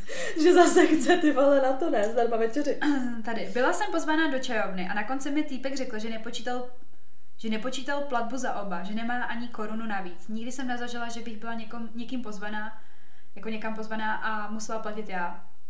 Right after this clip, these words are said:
Speaker 2: To mi taky přijde divný, že tě
Speaker 1: Hmm.
Speaker 2: někdo někam pozve a pak, ježiš, já jsem si
Speaker 1: Jako
Speaker 2: nepočítala.
Speaker 1: takhle, já vždycky, když jsem byla někam pozvaná, tak jsem počítala s tím, že může nastat situace, že to budu muset zaplatit. Takže prostě
Speaker 2: Prostě, no, jako, si
Speaker 1: měla
Speaker 2: nejde,
Speaker 1: jsem jako
Speaker 2: jako
Speaker 1: u sebe prachy. Ale
Speaker 2: Nečekala bych, že se to takhle, jako, ozve,
Speaker 1: Přesně.
Speaker 2: jakoby.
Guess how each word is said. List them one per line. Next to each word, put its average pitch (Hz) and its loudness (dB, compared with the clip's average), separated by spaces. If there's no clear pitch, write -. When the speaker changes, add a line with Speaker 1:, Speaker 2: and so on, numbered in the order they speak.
Speaker 2:
To 214 -2
mi 220 -2
taky 214 -2
přijde 214 -2
divný, 190 -2
že 185 -2
tě 196 -2
Speaker 1:
Hmm. 190 0
Speaker 2:
někdo 190 0
někam 202 -2
pozve 190 -2
a - -2
pak, 196 -4
ježiš, 208 -2
já 196 -4
jsem 214 -2
si 208 4
Speaker 1:
Jako 240 8
Speaker 2:
nepočítala. 269 6
Speaker 1:
takhle, 214 6
já 214 4
vždycky, 226 0
když 220 -2
jsem 254 0
byla 226 0
někam 226 0
pozvaná, 196 0
tak 185 -2
jsem 220 0
počítala 214 0
s - -2
tím, 196 -2
že 220 0
může 190 0
nastat 196 -2
situace, 175 0
že 190 -2
to 190 -2
budu 170 -2
muset 180 -2
zaplatit. - -2
Takže 180 -2
prostě 175 0
Speaker 2:
Prostě, 160 0
no, 202 -4
jako, 190 -4
si 180 0
Speaker 1:
měla 208 6
Speaker 2:
nejde, 220 6
Speaker 1:
jsem 196 6
jako - 0
Speaker 2:
jako 185 2
Speaker 1:
u - 2
sebe 185 6
prachy. - 0
Ale 190 4
Speaker 2:
Nečekala 214 2
bych, 214 -2
že 226 -2
se 220 -2
to 202 -2
takhle, 208 -2
jako, 214 -4
ozve, 208 0
Speaker 1:
Přesně. 180 -2
Speaker 2:
jakoby. 165 -2